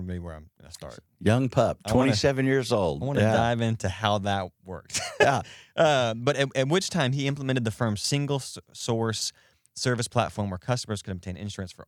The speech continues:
Speaker 1: all financial services under one roof. Uh, you also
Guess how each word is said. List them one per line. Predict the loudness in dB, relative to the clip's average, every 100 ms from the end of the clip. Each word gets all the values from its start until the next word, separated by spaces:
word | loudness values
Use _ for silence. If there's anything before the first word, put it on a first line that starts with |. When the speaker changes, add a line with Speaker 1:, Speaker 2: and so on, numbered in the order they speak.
| -2
Speaker 1:
all | 0 0
financial | 0 -2 -2 -6
services | -6 -6 -6 -8
under | -10 -14
one | -16 -2
roof. | 0 2 -2 -10 _ _ _ _
Uh, | 0 0 0
you | -4 -6 -2
also | 0 0 -2 -2 0 0 -2